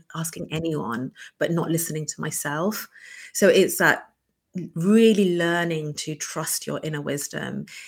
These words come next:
even if you get it wrong, even if you're not sure. It's, it's really learning to listen to that voice. So that really helped, that trust piece of just trusting myself,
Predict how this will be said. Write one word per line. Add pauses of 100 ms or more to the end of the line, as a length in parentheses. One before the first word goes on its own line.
(320)
even
if
you
get
it
wrong, (640)
even
if
you're
not
sure. (460)
It's, (240)
it's
really
learning
to
listen
to
that
voice.
So
that
really
helped, (160)
that
trust
piece (420)
of
just
trusting
myself,